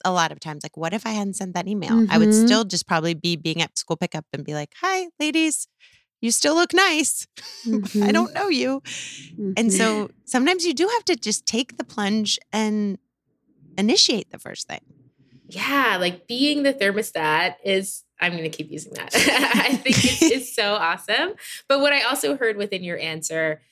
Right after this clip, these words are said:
Speaker 3: so something I talk about in, in Platonic is that if you wanna make friends, join something repeated over time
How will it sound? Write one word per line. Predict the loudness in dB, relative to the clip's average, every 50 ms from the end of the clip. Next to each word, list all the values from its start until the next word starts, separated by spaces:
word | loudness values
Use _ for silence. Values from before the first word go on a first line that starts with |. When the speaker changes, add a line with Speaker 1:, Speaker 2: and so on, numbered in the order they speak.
| _ _ _
Speaker 3:
so | -2 0 0
something | 2 0 -2 0 0 0 0
I | 0
talk | 0 -2 -4 -2
about | -4 -4 -4
in, | -4 -6 -10
in | -12 -14 -16
Platonic | -16 -10 -6 -6 -4 -4 -4 -6
is | -6 -8 -6
that | -4 -4 -4 -4 -6 _ _ _ _ _ _ _ _ _ _
if | 0 0 2
you | 0 0
wanna | 2 2 2 2
make | 0 0 -2 -2
friends, | -8 -6 -4 -4 -4 -4 -4 -6 -8 -10 -8
join | -4 0 0 2 2 0
something | -2 -2 -4 -2 -6 -6 -4 -2
repeated | -2 -2 -2 -4 -6 -4 -2 0 0 2 2
over | 0 -2 -2 -4
time | -6 -6 -8 -6 -2